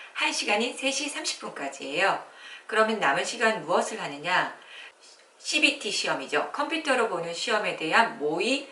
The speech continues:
시험, 어, 요령을 익히는 시간, 시간을 가져요.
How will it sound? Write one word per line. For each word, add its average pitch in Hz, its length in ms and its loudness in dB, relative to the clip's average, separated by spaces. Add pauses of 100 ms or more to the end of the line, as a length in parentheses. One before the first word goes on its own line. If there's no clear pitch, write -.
(100)
시험, 247 540 4 (380)
어, 151 160 -4
요령을 226 640 6
익히는 160 320 -6
시간, 277 380 4
시간을 262 420 4
가져요. - 480 -6